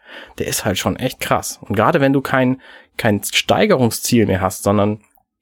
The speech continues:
einfach im Grunde dabei bleibst und das dafür sorgt, dass du eine gewisse Grundfitness erreichst, die dann halt beigeblei-, beigebehalten wird, ich finde es total reizvoll.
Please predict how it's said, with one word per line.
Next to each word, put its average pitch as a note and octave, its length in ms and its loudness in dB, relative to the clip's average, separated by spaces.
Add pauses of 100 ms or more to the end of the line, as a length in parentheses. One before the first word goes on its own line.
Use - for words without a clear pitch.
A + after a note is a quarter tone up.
(320)
einfach B2+ 380 0
im B2 160 0
Grunde A#2+ 340 4
dabei A2 520 0
bleibst G2 680 0
und A#2 220 -2
das - 480 -2
dafür B2 260 2
sorgt, A#2 300 2
dass - 140 -2
du B2+ 80 2
eine B2 100 2
gewisse B2+ 320 0
Grundfitness A#2 640 0
erreichst, G#2 680 -2
die A2 100 2
dann G#2+ 260 2
halt F#2+ 160 0
beigeblei-, G2 480 2
beigebehalten F#2+ 1200 0
wird, G2+ 200 2 (800)
ich D2 200 -8
finde G2+ 140 0
es - 100 -6
total F#2+ 240 0
reizvoll. F2 480 0